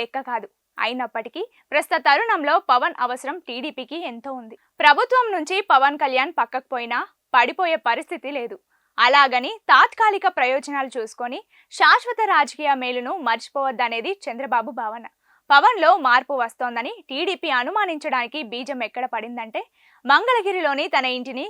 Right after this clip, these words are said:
క్యాంప్ ఆఫీస్గా మార్చుకుంటున్నా అని, విజయవాడలోని తనకు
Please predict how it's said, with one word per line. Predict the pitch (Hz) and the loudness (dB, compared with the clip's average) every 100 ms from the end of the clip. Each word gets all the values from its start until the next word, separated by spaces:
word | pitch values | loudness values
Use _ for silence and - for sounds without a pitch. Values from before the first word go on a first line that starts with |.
| - | -4
క్యాంప్ | 269 240 277 240 | 0 2 2 2
ఆఫీస్గా | 339 403 - 311 302 | 2 0 -4 -6 -2
మార్చుకుంటున్నా | 226 247 262 247 247 247 214 | -4 -4 -10 -10 -6 -2 -2
అని, | 233 440 _ _ 262 | -4 -12 _ _ -6
విజయవాడలోని | 311 508 480 392 359 285 277 349 | 0 4 6 6 4 0 -2 -2
తనకు | 277 269 | -2 -2